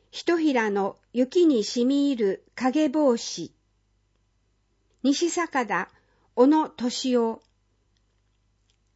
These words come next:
沈み場を抜けていただく初明かり。沈み場を抜けていただく初明かり。北子安、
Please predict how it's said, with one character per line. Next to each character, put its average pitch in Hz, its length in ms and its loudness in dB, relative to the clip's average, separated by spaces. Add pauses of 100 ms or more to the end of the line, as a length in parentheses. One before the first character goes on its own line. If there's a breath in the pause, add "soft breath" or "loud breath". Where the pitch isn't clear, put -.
(260)
沈 320 460 0
み 320 160 2
場 285 240 0
を 269 320 0 (360)
抜 277 180 0
け 349 180 -2
て 330 260 -4
い 247 140 -6
た 285 180 0
だ 269 160 -2
く 247 320 -2
初 277 400 -6
明 320 160 0
か 220 220 -4
り。 180 240 -10 (1600)
沈 302 460 -2
み 311 160 2
場 277 220 -2
を 262 260 -4 (560)
抜 262 100 2
け 311 160 -2
て 294 240 0
い 269 60 -2
た 277 160 2
だ 269 160 -2
く 262 280 -6 (120)
初 269 340 -6
明 311 160 2
か 214 220 -6
り。 175 180 -12 (1500)
北 320 280 -4
子 320 120 -2
安、 226 500 -4